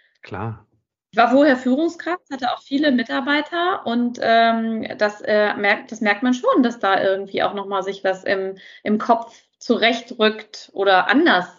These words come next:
Speaker 2: einstellt. Also, und ich glaube auch, dass das auch was mit Reife zu tun hat, dann, wenn man seine Erfahrungen hat, dann nochmal abstrahieren und einen Schritt zurückgehen und sagen, will ich eigentlich so leben und denken und was hilft mir eigentlich, mit Menschen zu umzugehen?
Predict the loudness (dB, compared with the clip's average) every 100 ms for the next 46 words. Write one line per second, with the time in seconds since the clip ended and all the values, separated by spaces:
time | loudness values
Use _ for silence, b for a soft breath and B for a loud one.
0 | -10 -4 -4 -6 -10 -10 -10 -12 -14 -10
1 | -6 -6 -8 B B B B -8 -2 2
2 | 4 2 2 -4 -4 -2 -2 0 0 0
3 | 0 -2 -2 -6 -10 -16 -14 -12 -12 -12
4 | -12 -12 -14 -18 -18 -14 -8 -2 -2 -2
5 | -4 -2 0 0 -2 0 0 0 -2 2
6 | 6 6 4 0 -2 -6 -2 0 0 -4
7 | -8 -10 -4 -4 -4 -8 -4 -2 -2 2
8 | 4 4 2 -6 B B -8 -2 2 2
9 | 2 -2 -8 -6 -2 0 0 0 -6 _
10 | _ -2 0 0 -2 -2 0 0 -2 -4
11 | -4 -2 -4 -4 -8 -2 -2 0 0 2
12 | 2 0 -6 -8 -4 0 0 0 -8 -8
13 | -6 2 2 2 -6 -8 -10 -12